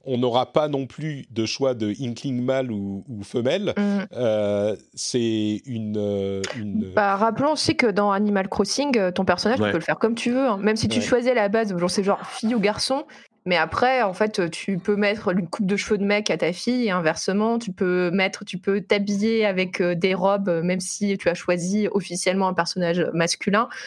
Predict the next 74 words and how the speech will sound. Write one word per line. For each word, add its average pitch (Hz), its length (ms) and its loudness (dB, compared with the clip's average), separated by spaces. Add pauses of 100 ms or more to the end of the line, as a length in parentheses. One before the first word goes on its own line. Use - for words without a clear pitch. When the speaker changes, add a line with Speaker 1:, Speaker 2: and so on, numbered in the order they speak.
(180)
Speaker 2:
En 180 80 4
fait, 262 100 2
tu - 100 -8
fais - 120 2
absolument 254 360 2
ce 254 60 -6
que - 80 -2
tu 226 200 -4
veux 254 40 2
dans 226 100 2
Animal 190 300 0
Crossing 233 340 0
et 208 60 0
ça, 226 160 0
c'est 226 160 0
cool. 233 260 -2
Et 165 80 0
ce - 120 -6
serait - 180 0
bien 226 180 2
qu'il 233 100 -4
y 185 40 4
ait 170 40 -2
plus 214 220 0
de 226 140 2
jeux 233 140 2
qui 233 120 -4
permettent, 185 380 0
euh, 170 140 2 (340)
voilà, 247 200 4
Speaker 3:
Ouais, 254 40 2
Speaker 2:
la 208 60 2
Speaker 3:
de 190 80 0
plus 196 80 0
en 208 80 4
Speaker 2:
liberté, 233 320 2
Speaker 3:
plus. 269 80 2
Speaker 2:
tu 170 160 -4
fais 190 140 0
comme 208 160 0
tu - 180 -4
veux. 285 160 -2 (480)
Speaker 1:
Ouais. 98 180 -8 (560)
Speaker 3:
Et, 92 80 2
et 110 140 0
il 110 60 4
y 117 40 4
en 113 80 2
a 117 60 4
un, 143 340 0
alors 101 200 2
là, 120 200 0
au-, 92 160 0
dans 95 100 0
lequel 82 160 0
je - 60 -8
m'attendais 95 220 -2
pas 92 120 0
du 117 140 -4
tout, - 120 -10
qui - 100 -10
fait 107 100 -2
ça, 123 220 -2 (320)
c'est - 220 -2
le 90 80 0
dernier 110 160 2
Call 120 120 2
of 107 60 -2
Duty. - 300 -8 (240)
Euh, 82 140 -2
Black 95 220 0
Ops - 160 -2
Cold 101 120 2
War, 110 300 0